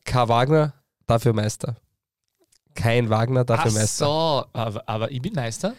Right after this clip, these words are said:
Speaker 2: Ja, danke.
Speaker 1: Malmö hat sich durchgesetzt in
Speaker 2: Ja,
Speaker 1: einem turbulenten
Speaker 2: richtig.
Speaker 1: Spiel gegen Elfsborg. Eins zu null in der, glaub ich, neunundfünfzigsten Minute. Und das reicht somit mit Punktegleichheit, ähm, für den,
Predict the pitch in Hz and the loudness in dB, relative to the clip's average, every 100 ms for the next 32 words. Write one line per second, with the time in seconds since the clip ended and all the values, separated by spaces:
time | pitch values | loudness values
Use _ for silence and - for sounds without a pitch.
0 | - 135 131 143 127 151 220 220 180 - | -6 -6 -4 0 2 4 6 6 4 2
1 | 175 - 190 269 - 196 160 131 - - | 0 2 2 0 2 2 4 4 2 -4
2 | 131 135 139 233 - 147 143 147 180 - | 2 4 4 6 6 6 6 4 2 0
3 | 165 - 131 202 - 170 139 170 196 175 | 0 -2 -6 -6 -4 2 4 4 4 2
4 | 139 139 135 - 127 - - 147 151 - | 0 2 2 0 0 -2 2 2 2 -2
5 | - - - - 139 156 - 151 139 143 | -20 -20 -10 -2 -2 -2 -2 2 6 6
6 | 196 - - - - 135 131 131 131 135 | 4 0 -20 -20 -2 2 6 6 6 2
7 | 127 120 135 139 135 139 - 131 131 170 | 4 2 2 0 -2 -6 -2 2 4 4
8 | - 131 151 - - - - 147 - 135 | 4 2 2 -2 -8 -6 0 0 0 0
9 | 123 - - - 139 170 - 156 139 - | 0 0 -2 0 2 2 0 -4 -4 0
10 | 180 190 156 135 120 120 - 135 139 - | 0 2 -2 2 2 2 2 0 0 -14
11 | - _ - 127 127 - - 139 143 160 | -20 _ -4 -2 -4 -8 -4 2 4 4
12 | 156 _ _ _ _ _ - - 123 123 | 0 _ _ _ _ _ -20 0 2 2
13 | 127 | 0